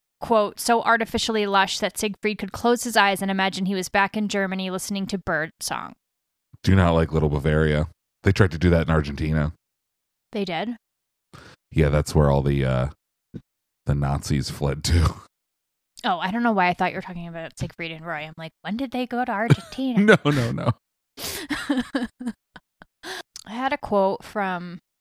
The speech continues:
Speaker 1: Siegfried or Roy, but I forgot to figure out which one said this. One of them said this in twenty thirteen. "This is a hundred acres, and we have all the water rights, which is why we can build the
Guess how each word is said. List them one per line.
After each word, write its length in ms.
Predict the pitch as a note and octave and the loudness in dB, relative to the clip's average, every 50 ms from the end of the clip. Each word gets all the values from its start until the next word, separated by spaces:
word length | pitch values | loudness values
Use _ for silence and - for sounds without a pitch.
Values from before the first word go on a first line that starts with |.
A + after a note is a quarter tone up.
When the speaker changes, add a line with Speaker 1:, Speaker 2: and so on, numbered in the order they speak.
| - | -16
Speaker 1:
Siegfried 500 | - - G3 F#3 - _ - F#3+ F#3 F3+ - | -10 -10 -10 -10 -10 _ -8 -8 -8 -6 -4
or 220 | F#3 F#3 F#3 F#3 | -4 -4 -2 -4
Roy, 380 | E3+ F3 F3 F3 F3 F3 F3+ F#3 | -4 -4 -4 -4 -2 -4 -4 -6
but 240 | F3+ F#3+ F3 E3 - | -4 -4 -4 -4 -4
I 120 | - F3 F3 | -8 -12 -10
forgot 320 | - E3+ E3+ F3+ E3+ - | -10 -6 -4 -4 -4 -4
to 100 | - F#3 | -8 -12
figure 260 | - F#3 E3+ E3+ - | -12 -12 -12 -10 -8
out 200 | E3+ E3+ - - | -6 -6 -6 -6
which 180 | F#3+ F3+ - - | -10 -12 -10 -8
one 160 | F#3 F3+ F3+ | -6 -6 -6
said 200 | - E3 D#3+ D#3+ | -4 -6 -6 -4
this. 180 | F3+ F3+ - - | -4 -6 -6 -2
One 200 | - C4 E4 F#4 | 2 2 4 4
of 60 | G4 F#4 | 6 4
them 180 | E4 C#4+ C4+ | 4 4 4
said 200 | B3 - C#4+ B3 | 2 2 2 2
this 200 | - G3+ - - | 2 -2 -2 -2
in 80 | G#3+ G#3 | -4 -2
twenty 240 | G3 A3 A3 G#3+ G3+ | -2 -2 -2 -2 -4
thirteen. 440 | - G#3 G3 - - - - - - _ _ - - - - _ _ | -4 -4 -6 -6 -10 -10 -10 -14 -16 _ _ -20 -20 -20 -20 _ _
"This 220 | D#4+ G#4+ A4+ - | 2 2 2 0
is 120 | D#4+ C4+ B3 | -2 2 4
a 100 | A3 G#3 | 4 4
hundred 400 | - - C#4 C#4 C4 C#4 C#4 C4 | 4 4 2 4 6 4 4 4
acres, 560 | D#3+ A3+ A#3 A3 - E3 B2+ - - - - | 4 2 0 0 0 -4 -4 -4 -6 -4 -4
and 140 | - G#3+ G#3+ | -4 -4 -2
we 100 | G#3 G#3 | -2 0
have 160 | G#3+ G#3+ G#3 | 0 0 2
all 220 | - - B3 C#4 D4+ | 4 6 6 6 6
the 100 | E4 D4+ | 6 6
water 300 | C4+ C4 A#3 F#3+ F#3+ F3+ | 6 6 4 4 2 -2
rights, 300 | D3 G#2 G2 - - - | -2 -2 -4 -6 -8 -10
which 140 | A3 - | -6 -4
is 120 | A3 G3+ F#3 | -4 -2 2
why 180 | G#3+ A3+ B3 | 2 2 4
we 140 | B3+ B3+ B3 | 2 0 -2
can 160 | - A#3 G#3+ | -2 -2 0
build 240 | G3+ A3 G#3 G#3 F#3 | 2 0 0 0 -2
the 80 | - | -6